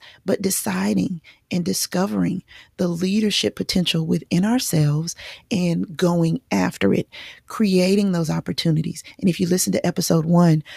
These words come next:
about Leslie Odom Junior's book, Failing Up, he mentions how his life changed when he chose to build his own table. And we see a lot of that, even in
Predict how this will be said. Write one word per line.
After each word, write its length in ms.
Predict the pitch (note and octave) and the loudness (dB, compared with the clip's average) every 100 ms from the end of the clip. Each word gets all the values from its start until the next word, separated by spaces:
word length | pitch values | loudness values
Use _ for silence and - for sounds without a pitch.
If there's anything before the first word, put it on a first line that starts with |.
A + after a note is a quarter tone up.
| - E3 | -12 -4
about 340 | E3+ D#3+ - | -2 -2 0
Leslie 320 | F3 E3+ F3 | 2 2 0
Odom 280 | F3 E3+ E3 | 2 2 2
Junior's 360 | D#3+ F3 F3 D3 | 2 4 2 2
book, 180 | E3+ | 0
Failing 420 | - E3 E3 D#3+ - | 2 4 4 4 2
Up, 240 | F3+ - - - - _ | 0 0 -6 -20 -20 _
he 140 | - G3 | -2 2
mentions 500 | F#3 F3+ F#3 E3+ - _ _ _ - | 4 4 2 0 -4 _ _ _ -4
how 220 | G3 F#3 | -2 0
his 220 | F#3 D#3+ | -2 -2
life 280 | F3 F3+ - | -2 -2 -2
changed 420 | - F3+ E3+ - | 0 2 0 0
when 140 | F3 | 0
he 320 | E3 - A3+ A3 | 0 0 -2 0
chose 760 | - A#3+ A3+ E3+ D3+ F3 - _ _ _ _ _ | 0 2 2 0 -2 -8 -12 _ _ _ _ _
to 180 | - E3 - - | -4 -4 -6 0
build 340 | G3 G3 G3+ | 2 4 2
his 160 | F3+ - | -2 0
own 320 | E3+ D#3+ E3 | 2 4 2
table. 520 | E3 - F3 E3 F#3+ - - - - - | 0 -2 -2 -2 -6 -10 -16 -18 -18 -4
And 120 | F#3 F#3+ | 0 2
we 60 | |
see 200 | A3 B3 | 2 2
a 80 | F#3+ | 2
lot 320 | D#3+ F#3+ E3+ | 2 0 0
of 120 | E3+ | -2
that, 200 | D3+ - - | -2 -4 2
even 280 | G#3+ A3+ A#3 | 4 6 4
in 340 | A3 G3 | 4 4